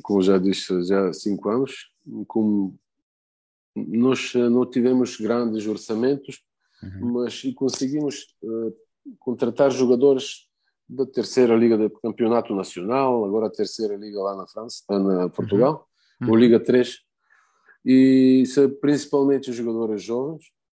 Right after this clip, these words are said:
Speaker 2: Com
Speaker 1: Quase
Speaker 2: potencial
Speaker 1: todos
Speaker 2: de crescimento, não é?
Speaker 1: Sim, sim. Quase, hum, todos conseguimos depois vender para bons clubes e, como diz,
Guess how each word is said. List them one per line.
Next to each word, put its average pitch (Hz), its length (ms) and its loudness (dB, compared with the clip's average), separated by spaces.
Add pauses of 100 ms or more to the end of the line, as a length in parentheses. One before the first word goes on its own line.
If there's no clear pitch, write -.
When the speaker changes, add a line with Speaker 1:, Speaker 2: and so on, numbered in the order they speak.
(800)
Speaker 2:
Com 127 140 0
Speaker 1:
Quase - 0 -
Speaker 2:
potencial 127 580 2
Speaker 1:
todos 147 60 -6
Speaker 2:
de - 60 -12
crescimento, 123 640 -6
não 117 120 -8
é? 180 80 -10
Speaker 1:
Sim, 113 240 -2 (400)
sim. 147 400 -6 (420)
Quase, - 760 2 (260)
hum, 113 480 -2 (160)
todos 123 320 6
conseguimos 117 640 4
depois 110 400 4
vender 107 400 2
para 107 220 2
bons 104 300 0
clubes 120 420 -4
e, 117 220 -6 (400)
como 113 320 -2
diz, 110 300 -2